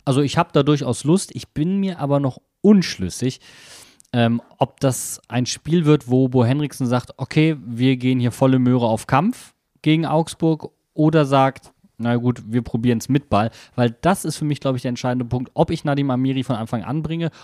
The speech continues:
ob ich mit Jens oder mit Leitsch reingehe, je nachdem, welchen Ansatz ich wähle. Ähm, vor dem Hintergrund fänd ich's eigentlich ganz gut,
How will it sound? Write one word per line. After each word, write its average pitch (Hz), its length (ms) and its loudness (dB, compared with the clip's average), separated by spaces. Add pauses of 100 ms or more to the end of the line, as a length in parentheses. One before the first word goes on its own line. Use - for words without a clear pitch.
(220)
ob 160 160 2
ich 170 120 0
mit 120 180 -2
Jens 139 340 0
oder 151 220 4
mit 120 160 2
Leitsch 143 320 0
reingehe, 107 440 -2
je 107 160 -4
nachdem, 117 300 -2
welchen 107 220 -4
Ansatz 110 360 -4
ich 104 160 -12
wähle. 98 280 -2 (880)
Ähm, 110 400 -2 (260)
vor 120 240 2
dem 139 220 2
Hintergrund 170 360 0
fänd 143 180 -2
ich's 127 100 -6
eigentlich 120 200 -8
ganz 117 200 -4
gut, 147 220 -4